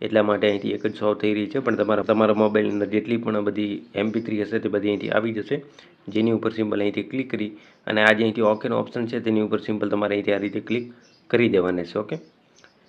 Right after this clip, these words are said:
ઓકે મિત્રો, આટલું કર્યા પછી હવે શું કરવાનું છે, હજુ સુધી તમારી રિંગટોન અહીંથી સેટ નહીં થાય. ત્યાર પછી તમે દેખશો કે આ રીતે અહીંથી એક આપણી જે રિંગટોન સિલેક્ટ કરી છે તે અહીંથી આવી ચૂકી છે. ત્યાર પછી શું કરવાનું છે મિત્રો, આ જે અહીંથી એપ્લાયનું ઓપ્શન છે તેની ઉપર સિમ્પલ અહીંથી ક્લિક કરી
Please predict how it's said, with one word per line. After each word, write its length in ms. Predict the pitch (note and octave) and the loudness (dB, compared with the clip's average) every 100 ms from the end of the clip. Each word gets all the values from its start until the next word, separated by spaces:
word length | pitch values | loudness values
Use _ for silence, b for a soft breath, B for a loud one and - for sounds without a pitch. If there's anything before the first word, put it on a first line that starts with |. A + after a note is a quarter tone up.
| _ - | _ -2
ઓકે 220 | A2 C#3 | 0 2
મિત્રો, 240 | C3+ C#3+ | 0 2
આટલું 260 | C3 A#2 B2+ | 2 2 0
કર્યા 160 | B2+ A#2+ | 0 0
પછી 200 | A#2+ B2 | 0 0
હવે 140 | A#2 | 0
શું 140 | A#2+ | -2
કરવાનું 240 | A2+ A#2+ A2+ | -2 -2 0
છે, 100 | A2+ | 0
હજુ 160 | G#2 | -2
સુધી 220 | A2 G#2+ G#2 | -6 -8 -4
તમારી 300 | A2 G#2+ G#2 | 0 0 -2
રિંગટોન 260 | G#2 G#2+ | -2 -4
અહીંથી 220 | G2+ G#2+ | -4 -6
સેટ 320 | G2+ G#2 G2+ G#2+ | -4 -4 -2 -2
નહીં 180 | A#2+ | -4
થાય. 180 | A#2 A2 B2 - _ | -4 -10 -12 -20 _
ત્યાર 200 | - A2 | 0 0
પછી 240 | A2 A#2 A#2 | 0 -4 -2
તમે 200 | A2+ A2+ | 0 0
દેખશો 360 | A2+ A2+ A2 | -2 -2 -4
કે 120 | G2+ G#2+ | -2 0
આ 100 | G2 | 0
રીતે 240 | G#2 A2 | 0 -2
અહીંથી 260 | G#2 A#2+ - B B B B B - | -4 -4 -8 B B B B B -8
એક 260 | G#2+ G#2 A2+ | -6 0 4
આપણી 300 | G#2+ G#2+ G#2+ | 6 4 0
જે 180 | G#2 | -2
રિંગટોન 340 | G2+ A2 A2 G#2 | 0 0 -2 -4
સિલેક્ટ 460 | - A2 G#2+ G#2+ | -2 0 0 -2
કરી 160 | - G2+ | -4 -4
છે 160 | G2 A2+ | -2 0
તે 120 | G#2+ | 0
અહીંથી 280 | G2 A#2+ A#2+ | -2 -4 -2
આવી 220 | G2 G2+ | -2 -2
ચૂકી 260 | G2 F2+ | -6 -8
છે. 160 | G2+ - - B B B B | -10 -10 -16 B B B B
ત્યાર 200 | A2+ A#2 | 4 4
પછી 200 | B2 B2 | 2 -2
શું 140 | A#2+ C3+ | -4 -2
કરવાનું 220 | A#2+ A2 | 0 0
છે 80 | A2+ | 0
મિત્રો, 240 | A2 A2 | 0 2
આ 40 | G#2+ | 2
જે 100 | G#2+ | 0
અહીંથી 240 | G#2+ A2 | -2 -4
એપ્લાયનું 500 | - - B2 A#2 A2+ | -4 0 2 4 2
ઓપ્શન 260 | A2+ A2+ A2 | 0 -2 -4
છે 120 | A2+ | -4
તેની 240 | A2+ G#2+ | -2 0
ઉપર 180 | G#2 G#2 | -2 -4
સિમ્પલ 320 | - G#2 G2+ | -6 -6 -4
અહીંથી 220 | G2+ G2+ | -6 -6
ક્લિક 320 | G#2+ - C#3 C3+ | -8 -4 -6 -4
કરી 180 | A2 | -8